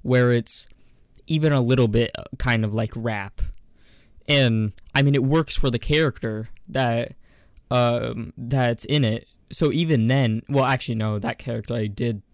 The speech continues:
I was able to tell that it was Lin-Manuel Miranda. But f-, for all the other songs, I could not tell. And I was like, "All right, props to you. Props to you. You, you proved me wrong that you're, you do have range in your song making skills."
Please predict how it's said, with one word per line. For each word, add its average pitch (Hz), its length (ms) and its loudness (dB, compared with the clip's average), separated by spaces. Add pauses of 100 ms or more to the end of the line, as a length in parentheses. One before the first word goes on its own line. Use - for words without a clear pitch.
I 131 100 0
was 110 240 0
able 110 200 -2
to 110 60 -6
tell 107 320 -4
that 107 220 -4
it 123 60 -4
was 110 140 -2
Lin-Manuel 110 580 -4
Miranda. 110 420 -4 (300)
But 160 100 0
f-, 143 120 -4 (100)
for 160 160 0
all 226 220 2
the 214 160 4
other 143 140 4
songs, 104 640 -4 (500)
I 139 100 0
could 131 260 -2
not 110 320 -2
tell. 110 400 -6 (200)
And 120 120 -2
I 120 80 0
was 120 120 -2
like, 120 160 -6 (260)
"All 117 140 -4
right, 175 200 -2 (160)
props 131 340 0
to 147 100 -2
you. 190 300 -4 (140)
Props - 260 -8
to 190 80 -6
you. 226 100 -4
You, 143 220 -2 (240)
you 147 140 -2
proved 123 320 -4
me 151 100 -4
wrong 170 320 -4
that 117 180 -4
you're, 131 340 -4
you 131 320 -6
do 123 260 -4
have 135 240 -4
range 123 560 -4 (560)
in 117 320 -2
your 120 100 -4
song 165 320 -6
making 107 280 -6
skills." 107 420 -8